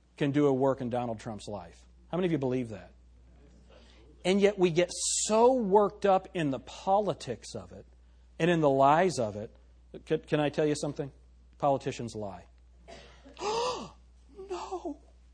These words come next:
They just do. And so what we need to do is stop being wrapped up so much in that stuff, and we just need to pray for our leaders that God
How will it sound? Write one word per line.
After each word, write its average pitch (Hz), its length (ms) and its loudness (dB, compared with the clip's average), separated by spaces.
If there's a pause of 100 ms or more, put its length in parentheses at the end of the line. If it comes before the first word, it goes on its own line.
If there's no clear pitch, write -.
(460)
They 165 300 -2
just 139 340 -2
do. 247 420 4 (680)
And 180 140 -2
so 190 120 4
what 170 200 4
we 226 140 4
need 349 100 2
to 185 120 4
do - 20 6
is 147 100 2
stop 208 260 6
being 165 200 4
wrapped 175 340 4
up 208 160 4
so 165 160 -2
much 156 240 0
in 202 120 0
that 135 160 -4
stuff, 127 340 -2
and 143 160 -4
we 165 120 0
just 247 220 -10
need 165 160 -4
to 104 80 -10
pray 139 500 -6
for 120 240 -10
our 104 200 -12
leaders 113 500 -10
that 110 240 -16
God 147 480 -2